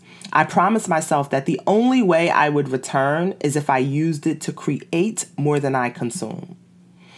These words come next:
So with that came the realization that, okay, I'm running a business. So saying I hate social media is saying I hate making money.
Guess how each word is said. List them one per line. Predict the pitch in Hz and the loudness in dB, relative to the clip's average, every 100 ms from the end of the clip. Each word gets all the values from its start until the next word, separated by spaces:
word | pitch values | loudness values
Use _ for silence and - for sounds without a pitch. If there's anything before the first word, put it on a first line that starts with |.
| - - - | -20 -20 -20
So | - 196 - | 0 4 4
with | 175 185 208 - | 6 6 6 2
that | 175 151 147 | 2 2 0
came | - 175 | 0 4
the | 165 | 4
realization | 151 151 147 135 156 175 151 139 | 4 4 2 4 2 2 0 -2
that, | 131 127 - | -2 -4 -2
okay, | 139 165 | -2 0
I'm | 131 135 | 0 0
running | 139 127 | 0 -2
a | |
business. | 113 123 110 107 - | -2 -2 -2 -12 -12
So | - 123 117 - - - | -2 0 0 -4 -16 -14
saying | - - 165 175 156 | -6 2 4 4 0
I | 139 | -2
hate | 135 123 | 0 0
social | 135 131 127 | 0 -2 0
media | 127 139 120 117 | 0 0 0 0
is | - 117 | -2 -2
saying | 147 131 120 | 0 0 0
I | 120 | -2
hate | 127 117 | -2 -2
making | 123 117 110 | -2 -4 -4
money. | 113 107 - | -4 -6 -10